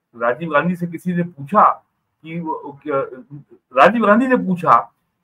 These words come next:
कि संजय गांधी के समय बीस हजार करोड़ रुपए इकट्ठा हुए थे, वो कहाँ गए? तो राजीव गांधी ने कहा कि भाई, अ, यहाँ तो कुछ, कुछ अस्सी नब्बे लाख रुपए हैं ख-, पा-, पार्टी खाते में, हमें कुछ पता नहीं। और ये कलेक्शन हुआ था इमरजेंसी के जमाने में, बीस हजार करोड़ रुपया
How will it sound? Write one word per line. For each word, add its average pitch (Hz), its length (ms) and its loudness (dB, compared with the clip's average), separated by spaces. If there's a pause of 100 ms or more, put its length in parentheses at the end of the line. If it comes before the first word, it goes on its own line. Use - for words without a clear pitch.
कि 185 100 -2
संजय 190 360 0
गांधी 196 340 2
के 208 80 -2
समय 196 320 -2
बीस 196 300 0
हजार 196 160 6
करोड़ 180 240 2
रुपए 175 160 0
इकट्ठा 170 300 -2
हुए 180 220 4
थे, 185 100 -2
वो 196 120 -4
कहाँ - 320 4
गए? 117 120 -2 (1000)
तो 135 60 -8
राजीव 135 300 4
गांधी 160 220 0
ने 190 120 -6
कहा 147 240 -8
कि 196 120 -10
भाई, 185 380 -2 (100)
अ, 127 100 0 (380)
यहाँ 127 280 -2
तो 180 80 -6
कुछ, 175 180 -6 (300)
कुछ 160 220 -10
अस्सी 131 500 -10
नब्बे 143 240 -6
लाख 156 200 -2
रुपए 139 220 -6
हैं 175 300 -6
ख-, - 120 -10
पा-, 156 420 0
पार्टी 143 260 -2
खाते 156 360 -6
में, 175 220 -4 (260)
हमें 160 200 -2
कुछ 170 120 -6
पता 156 240 -4
नहीं। 180 200 -4 (440)
और 147 100 2
ये 180 220 0
कलेक्शन 196 480 2
हुआ 220 220 4
था 240 200 2
इमरजेंसी 226 400 -2
के 294 80 -6
जमाने 214 360 4
में, 165 140 -2
बीस 226 300 0
हजार 214 220 0
करोड़ 247 320 6
रुपया 185 280 0